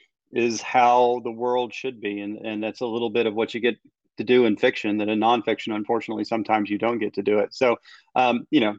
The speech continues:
I don't have the, the physical prowess that he does. Uh, I'm, I'm a shooter. I own a lot of the guns that my hero uses, and I train. I'm actually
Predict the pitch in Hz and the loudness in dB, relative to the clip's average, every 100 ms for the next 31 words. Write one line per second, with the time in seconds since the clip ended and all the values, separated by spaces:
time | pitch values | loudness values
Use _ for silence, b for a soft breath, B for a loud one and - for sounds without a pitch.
0 | _ 127 143 151 151 131 139 135 131 147 | _ 2 2 4 2 0 -4 -4 -4 -2
1 | 139 147 135 135 127 135 123 143 113 127 | -2 -4 -2 2 4 2 -4 -10 -10 -10
2 | 127 127 135 127 - 117 107 110 113 117 | -8 -6 -6 -8 -12 -10 -6 -6 -8 -8
3 | - 113 113 107 _ - - 131 131 131 | -8 -8 -8 -12 _ -12 -6 0 2 4
4 | 117 113 123 120 120 117 110 107 120 120 | 2 2 0 0 2 2 0 -2 -2 -2
5 | 113 - 113 110 120 117 117 117 113 120 | -4 -8 -6 -2 0 0 0 -4 -2 -2
6 | 104 107 101 B B B - 104 - 113 | 0 0 0 B B B -6 -2 2 4
7 | 110 113 113 110 110 123 110 | 4 4 4 4 2 4 2